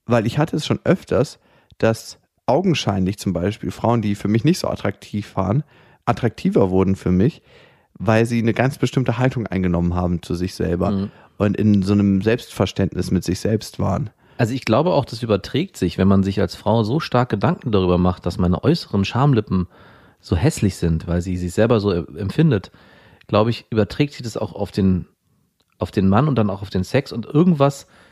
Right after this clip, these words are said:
Speaker 2: stimmt dann nicht, sodass der Mann vielleicht es dann auch daran wiederum festmacht, weil sie das in irgendeiner Form, auch wenn sie es nicht ausspricht,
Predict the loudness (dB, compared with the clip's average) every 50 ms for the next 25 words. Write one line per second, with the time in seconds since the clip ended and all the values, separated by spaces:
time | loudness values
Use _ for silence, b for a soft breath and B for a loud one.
0 | b b b -14 -14 -2 2 2 4 4 2 2 2 2 2 2 0 0 0 0
1 | 0 0 2 2 2 4 4 2 2 2 0 0 0 0 0 -2 -2 -2 -2 -4
2 | -6 -2 0 2 2 2 2 2 2 2 2 2 2 0 0 -2 -4 -6 -6 -6
3 | -6 -6 -6 -8 -10 B B B B B 0 0 0 0 -2 -4 -4 -6 -4 -2
4 | 0 0 0 -2 -4 -4 -2 0 2 2 4 2 2 0 0 2 2 2 2 2
5 | 0 -2 -2 -2 -2 0 0 0 0 -2 -2 -4 -2 -2 -4 -6 -14 B